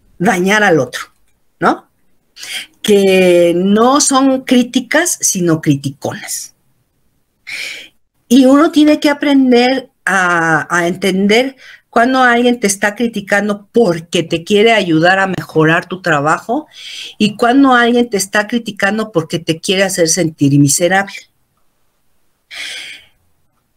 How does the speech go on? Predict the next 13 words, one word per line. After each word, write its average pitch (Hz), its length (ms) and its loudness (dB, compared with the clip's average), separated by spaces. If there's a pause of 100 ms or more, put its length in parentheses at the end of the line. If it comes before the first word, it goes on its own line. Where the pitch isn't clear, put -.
(600)
¿Y 220 220 -2
cómo 285 260 2
le 320 120 4
haces 311 340 2
para 196 240 -2
no 214 180 0
sentirte 269 500 0
miserable? 214 680 2
Bueno, 220 220 0
pues - 160 -6
en 170 80 -2
primer 240 260 2
lugar, 277 420 2